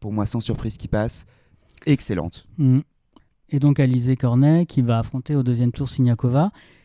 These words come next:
Speaker 2: Et je me demandais si elle allait aborder ce deuxième tour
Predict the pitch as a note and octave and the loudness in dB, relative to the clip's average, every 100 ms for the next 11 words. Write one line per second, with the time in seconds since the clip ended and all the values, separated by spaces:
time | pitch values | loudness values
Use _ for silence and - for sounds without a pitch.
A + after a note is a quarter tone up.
0 | _ - D3+ C3 B2+ B2 D#3+ E3+ D3 D3+ | _ 0 2 4 4 4 4 6 4 4
1 | F3 F#3+ - - - E3+ C#3 B2+ D#3+ - | 2 0 -6 -8 -2 0 2 0 0 -2
2 | B2 B2 C#3+ - - B2 B2+ _ - C3 | -2 0 0 -2 -2 -4 -4 _ -6 0
3 | B2 B2 - C#3+ - | 2 2 -2 -8 -8